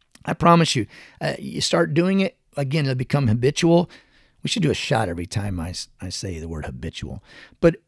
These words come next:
you know, it'll start to become a habit, and it's a great habit, and it's gonna make you feel better and help you feel like you won your day. Uh, now we're getting down here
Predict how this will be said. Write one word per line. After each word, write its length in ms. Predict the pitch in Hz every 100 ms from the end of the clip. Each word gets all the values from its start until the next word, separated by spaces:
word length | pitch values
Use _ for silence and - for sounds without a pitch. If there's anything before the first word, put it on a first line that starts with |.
| -
you 80 | 190
know, 240 | 180 180
it'll 160 | 220 214
start 240 | - 233
to 60 | 247
become 280 | 196 220 202
a 60 |
habit, 360 | 127 220 156 80
and 80 | 123
it's 120 | -
a 60 |
great 420 | 147 143 160 170 -
habit, 300 | 147 156 180
and 40 |
it's 120 | 156
gonna 160 | - 143
make 240 | 139 -
you 40 | -
feel 220 | - 139
better 320 | 120 120 143
and 260 | 135 107 - - -
help 160 | 175
you 40 | 180
feel 180 | 180
like 180 | 160 151
you 80 | 147
won 240 | 143 147
your 120 | 135 117
day. 380 | 135 131 71 - _ _ _ _ _ _ _ _ -
Uh, 220 | 165 170
now 140 | 170 185
we're 80 | 226
getting 220 | 294 208
down 200 | 202 196
here 120 | 190